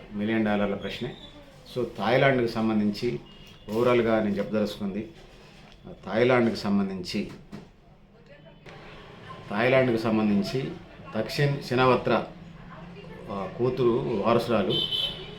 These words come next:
కోటంగార్ను షెనావత్ర కాంబోడియాకి సంబంధించినటువంటి, పాకిస్తాన్, ఇండియా లేకుంటే విడిపోయినాయి. కాంబోడియా, థాయిలాండ్.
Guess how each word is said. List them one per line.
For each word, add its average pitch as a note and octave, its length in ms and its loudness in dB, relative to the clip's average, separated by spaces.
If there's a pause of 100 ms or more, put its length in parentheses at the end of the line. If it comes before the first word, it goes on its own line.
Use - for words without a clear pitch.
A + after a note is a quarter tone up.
(140)
కోటంగార్ను B2+ 540 6
షెనావత్ర A2+ 520 2 (920)
కాంబోడియాకి C#3+ 560 6
సంబంధించినటువంటి, G#2 600 0
పాకిస్తాన్, A2 420 0
ఇండియా A2 200 4
లేకుంటే A2 360 2
విడిపోయినాయి. G#2+ 500 0 (560)
కాంబోడియా, A#2 440 6
థాయిలాండ్. G2+ 480 0